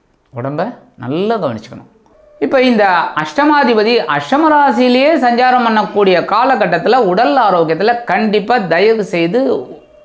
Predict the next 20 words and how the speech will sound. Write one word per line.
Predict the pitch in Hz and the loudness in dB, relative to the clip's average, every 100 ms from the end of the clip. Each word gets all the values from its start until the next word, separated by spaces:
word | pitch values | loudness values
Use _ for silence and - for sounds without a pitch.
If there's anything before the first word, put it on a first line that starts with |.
| _ - - | _ -20 -10
சிரத்தை | - 175 180 233 165 | -2 -2 0 0 0
எடுத்துக்கங்க. | 127 131 123 120 127 131 127 117 | -4 -8 -8 -4 -2 0 0 0
மருத்துவ | 147 196 247 240 214 | -2 0 2 2 2
செலவுகள் | 196 180 165 160 | 2 2 2 0
இருந்தா | 160 180 220 170 | 0 0 2 0
எடுத்துக்கங்க. | 160 165 151 143 139 147 147 131 - - - - - - - - 127 | -2 -4 -2 -2 -2 0 0 -2 -6 -14 -20 -20 -20 -20 -20 -20 -6
சுகர் | - 220 269 | -2 0 0
பேஷண்ட் | 233 214 202 196 156 151 | 0 0 -2 -4 -2 0
வாக்கிங் | 170 196 226 220 185 | 0 0 -4 -4 -4
போங்க. | 165 156 156 165 151 123 - - - 156 | -2 0 2 2 0 -2 -6 -16 -12 -4
இந்த | 185 | 0
மாதிரி | 202 240 240 | 0 2 0
சில | - 190 190 | 0 0 2
பேர் | 240 | 2
வந்து | 202 208 - | 2 0 0
சில | 196 170 143 - - - 160 | 2 2 0 -4 -16 -6 -2
அடிப்படை | 220 269 302 - 233 226 262 240 | 2 2 0 -2 -2 0 0 2
மருத்துவத்தை | 196 - - 240 220 208 - 247 226 | 2 0 -2 0 0 0 -2 -2 0
மேற்கொள்வது | 196 220 - 208 175 147 170 240 156 | -2 -2 -2 0 2 2 0 0 -2
உச்சிதம். | 135 131 120 143 143 127 | -4 -6 -4 -2 -2 -2